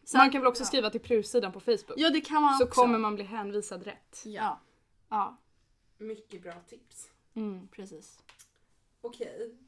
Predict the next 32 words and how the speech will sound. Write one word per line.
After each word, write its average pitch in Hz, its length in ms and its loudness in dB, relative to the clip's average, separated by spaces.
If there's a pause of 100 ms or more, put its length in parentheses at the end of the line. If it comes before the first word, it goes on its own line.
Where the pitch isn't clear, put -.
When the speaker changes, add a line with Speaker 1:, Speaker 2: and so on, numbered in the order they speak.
(280)
Speaker 4:
vi 220 220 -20
har 269 80 -14
pratat 269 360 -14
liksom 208 300 -16
lite 202 160 -18
allt 208 360 -16
möjligt. 226 480 -14
Har 262 260 -10
ni 262 60 -10
något 254 280 -14
mer 269 360 -14
ni 196 100 -18
vill 190 160 -18
berätta? 233 380 -16 (280)
Har 262 140 -8
vi 254 100 -12
missat 262 360 -18
någonting? - 520 -20 (520)
Speaker 1:
Ja, 180 640 -8
Pru 294 260 -4
fyller 254 240 -2
ju 208 60 4
hundra 180 500 -6
år 196 220 2 (480)
i 262 100 -8
Speaker 3:
Ja. 302 180 0
Speaker 1:
år. 370 60 0 (280)
Det 220 180 -2
var 185 100 -4
ju 202 80 0
lite 311 180 0 (100)
fett. - 240 0